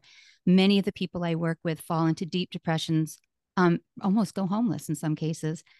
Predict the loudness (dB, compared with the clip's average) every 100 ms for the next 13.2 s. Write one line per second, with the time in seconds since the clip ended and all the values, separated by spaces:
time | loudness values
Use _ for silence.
0 | _ _ -2 0 0 -2 -4 -2 -2 -2
1 | -2 0 0 0 -2 -6 -6 -4 -4 -6
2 | -6 -4 -2 0 0 0 -6 -4 -2 2
3 | 2 0 -4 -4 -2 -2 -8 -18 _ _
4 | _ _ _ 2 2 0 -2 0 0 2
5 | 2 2 2 0 -2 -6 -4 -2 -2 -2
6 | -4 -2 0 0 -2 _ -4 -2 0 -2
7 | -2 -6 -8 -20 _ _ _ _ _ 2
8 | 2 4 2 2 0 0 0 0 0 -2
9 | -6 -4 -6 -4 -4 -4 -6 -2 -2 -2
10 | -4 2 2 2 -4 -4 -4 -4 0 2
11 | 4 4 2 -2 -6 -4 0 0 0 0
12 | 0 0 -4 -6 -6 -6 -8 -14 -4 0
13 | 2 0